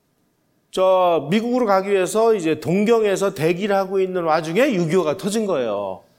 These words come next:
그래서 이분이, 어, 그 국무부에다가 "지금 상황이 내가 가서 보니까 이렇고 이렇고 이-, 이래서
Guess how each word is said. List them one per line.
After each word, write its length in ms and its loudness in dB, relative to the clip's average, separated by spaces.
그래서 380 2
이분이, 680 0
어, 760 -4
그 680 -2
국무부에다가 1400 -2
"지금 340 -6
상황이 340 -4
내가 240 -4
가서 180 -4
보니까 280 -4
이렇고 360 -4
이렇고 220 -8
이-, 100 -6
이래서 800 -4